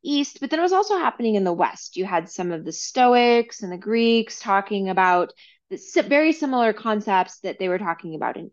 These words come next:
India and in China. So we're going to,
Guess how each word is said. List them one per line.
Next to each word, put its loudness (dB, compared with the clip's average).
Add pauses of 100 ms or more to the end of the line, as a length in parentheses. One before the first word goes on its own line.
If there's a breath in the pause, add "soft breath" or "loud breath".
India 2
and 2
in -8
China. -16 (680 soft breath)
So -4 (1900)
we're 2
going 4
to, -12